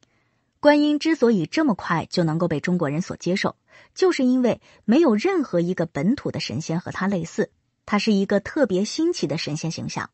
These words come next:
对中国人充满了吸引力。又因为观音菩萨可以化身成各种形象，能够变成女性的观音菩萨，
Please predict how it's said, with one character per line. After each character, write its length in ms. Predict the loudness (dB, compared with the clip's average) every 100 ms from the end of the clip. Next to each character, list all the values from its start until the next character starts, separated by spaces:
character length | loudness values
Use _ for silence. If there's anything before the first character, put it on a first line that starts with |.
| _ _
对 160 | 0 2
中 160 | 2 4
国 140 | 4
人 280 | 4 0 -4 -8
充 280 | -4 -2 0
满 180 | -2 -6
了 80 | -8
吸 160 | -6
引 120 | -6 -8
力。 200 | -12 -12 _ _ _ _ _ _ _
又 140 | 4 6
因 180 | 4
为 220 | 4 2 2
观 220 | 2 2
音 100 | 0
菩 220 | 0 -2
萨 200 | 0 -2
可 140 | 0
以 100 | -2
化 240 | 0 0 0
身 180 | 0 0
成 200 | -2 -2
各 220 | 0 0
种 160 | -2
形 200 | -8 -10
象， 240 | -10 -12 -14 _ _ _ _ _
能 160 | 0 2
够 120 | 2
变 160 | 2 2
成 240 | 0 2
女 180 | 0 0
性 200 | -2 0
的 100 | 0
观 180 | 0 -2
音 80 | -4
菩 160 | -8
萨， 200 | -10 -10